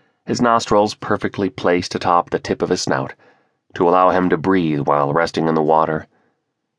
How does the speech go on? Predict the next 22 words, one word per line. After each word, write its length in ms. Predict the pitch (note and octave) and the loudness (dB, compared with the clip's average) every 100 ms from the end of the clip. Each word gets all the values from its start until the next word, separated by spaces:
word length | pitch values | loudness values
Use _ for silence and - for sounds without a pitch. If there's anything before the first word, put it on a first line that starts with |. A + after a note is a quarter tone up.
| _ - | _ -4
and 200 | G#2+ A2 | 0 2
an 100 | A2 | 2
endearing 500 | G#2+ B2+ D3+ D3+ B2+ - | 2 2 2 2 2 2
overbite 640 | C3+ B2 E2+ - - - - | 2 2 0 -2 -6 -10 -10
that 160 | - E2+ | -4 -4
presented 480 | - E2+ G2+ F#2+ F2 | -4 0 0 0 0
rows 540 | F2 G#2 G2+ F#2 E2+ | 2 4 4 4 2
of 180 | E2+ D2 | -4 -2
brilliantly 640 | D#2+ G#2 F#2 D2+ C#2 C#2 | 2 2 2 -2 -4 -4
white 400 | C2 C#2+ D#2 D2 - | -2 -2 -2 -4 -8
teeth. 400 | - E2 - - - _ _ _ _ _ _ | -6 -6 -6 -18 -20 _ _ _ _ _ _
He 80 | F2+ | 2
was, 400 | G2 B2 - - | 2 2 -2 -4
Elsie 280 | - F2 F#2 | -2 0 0
believed, 480 | E2+ F#2+ A#2 B2+ - - _ _ _ _ | 0 0 0 -2 -8 -20 _ _ _ _
about 280 | - G#2 A2+ | -4 0 0
the 120 | D3 | 0
handsomest 680 | C3+ - D3 C#3+ B2 A2+ - | -2 0 0 2 0 0 0
alligator 580 | G#2+ F#2+ D2+ C#2+ C2 D2 | 0 0 0 -4 -4 -2
there 220 | D2+ D2+ - | 0 0 -2
ever 260 | F2+ F#2 | -4 -2
was. 560 | E2+ D#2 - - - - | -4 -4 -8 -10 -12 -16